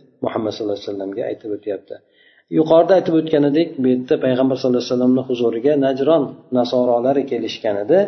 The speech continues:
Ana o'shalar bilan o'rtada ba'zi masalalarda munozara ketib qoladi. O'sha munozaralar borasida Alloh taolo bu oyatlarni nozil qilgan. Yana quyida ular haqida yana gapirib o'tadi. "إن مثل عيسى عند الله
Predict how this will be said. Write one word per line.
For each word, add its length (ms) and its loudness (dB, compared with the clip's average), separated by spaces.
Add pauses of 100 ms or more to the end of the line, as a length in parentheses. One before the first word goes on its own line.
(300)
Ana 260 2
o'shalar 480 2
bilan 280 2
o'rtada 440 -2
ba'zi 380 2
masalalarda 720 0
munozara 520 0
ketib 300 -8
qoladi. 360 4 (420)
O'sha 180 0
munozaralar 680 2
borasida 460 -2
Alloh 260 -4
taolo 340 -2
bu 80 0 (120)
oyatlarni 640 -2 (300)
nozil 420 2
qilgan. 300 -2
Yana 200 0 (360)
quyida 380 0
ular 260 -2
haqida 360 -6
yana 160 -4
gapirib 400 -2
o'tadi. 340 2 (1080)
"إن 220 6 (120)
مثل 300 4
عيسى 400 4
عند 340 4
الله 400 4